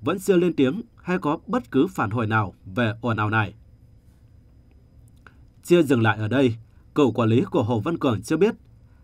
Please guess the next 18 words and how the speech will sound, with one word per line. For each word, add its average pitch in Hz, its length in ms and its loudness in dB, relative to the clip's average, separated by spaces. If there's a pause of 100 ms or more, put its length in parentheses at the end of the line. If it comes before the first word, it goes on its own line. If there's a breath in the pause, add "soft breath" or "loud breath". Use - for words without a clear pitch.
(160 soft breath)
anh 175 200 2
vẫn 175 200 -4
còn 127 160 0
rất 226 240 -6
nhiều 139 220 2
chuyện 117 260 0 (260)
và 104 260 -4
khẳng 110 240 -4
định 120 200 -2
chính 147 200 0
Hồ 151 160 -2
Văn 170 200 -4
Cường 113 300 -2
đã 180 100 -4
viết 185 240 -6
giấy 131 180 -2
thừa 147 180 -6
nhận 110 240 -2